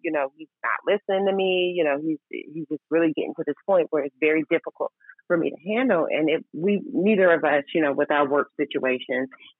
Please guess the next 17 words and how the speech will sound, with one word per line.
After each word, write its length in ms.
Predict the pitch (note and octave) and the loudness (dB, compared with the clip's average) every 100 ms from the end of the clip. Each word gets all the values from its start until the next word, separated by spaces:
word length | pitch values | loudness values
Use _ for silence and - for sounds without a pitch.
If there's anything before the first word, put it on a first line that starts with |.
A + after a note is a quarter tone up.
| _ _ _ _ | _ _ _ _
we're 200 | D#3+ F3+ | 0 4
in 80 | F3+ | 4
a 60 | D#3+ | 2
position 520 | F3 F3+ F3+ C3+ D3+ | 0 0 0 -4 -4
to 60 | E3 | -2
move, 540 | D#3+ E3 F3 E3 D3+ C#3 | -2 0 2 2 0 -2
um, 280 | C#3+ C#3+ C3 - | -2 0 -2 -2
closer 340 | A3+ B3 - - | -2 -2 -2 -6
to 140 | D3+ | -4
each 120 | D3 D3 | -2 0
other. 240 | C3 C#3 - - - - | 0 0 -4 -14 -20 0
So 120 | D#3+ | 2
he 120 | G#3 A3 | 2 0
said, 220 | F3+ D3 | 0 2
"Hey, 480 | F#3+ A#3+ E3+ C3 C#3+ | 2 2 2 0 -4
you 160 | G3 F3 | -2 0
know, 380 | D3 A2 F#2+ | 2 0 -4